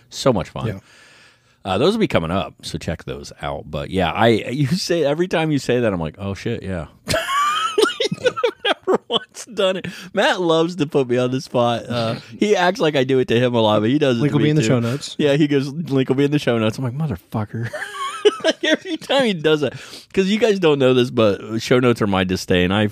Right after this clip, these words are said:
Speaker 1: I fucking hate writing show notes, and that's why they're not very detailed. Like, I, it's like, "Hey, this week we talk about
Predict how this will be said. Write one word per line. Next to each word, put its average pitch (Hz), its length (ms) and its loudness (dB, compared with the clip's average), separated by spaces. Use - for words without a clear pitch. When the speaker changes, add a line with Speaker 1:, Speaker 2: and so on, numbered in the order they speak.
Speaker 1:
I 104 320 -2
fucking 113 360 -2
hate 98 240 -2
writing 95 340 -2
show 101 220 -2
notes, 92 240 0
and 110 100 2
that's 123 180 2
why 131 140 4
they're 113 160 4
not 104 240 0
very 98 280 2
detailed. 98 540 -6
Like, 90 220 -6
I, 101 280 -2
it's 110 160 -2
like, 107 160 4
"Hey, 147 500 4
this 156 220 -4
week 123 240 0
we 139 100 -2
talk 107 260 -6
about 135 320 -4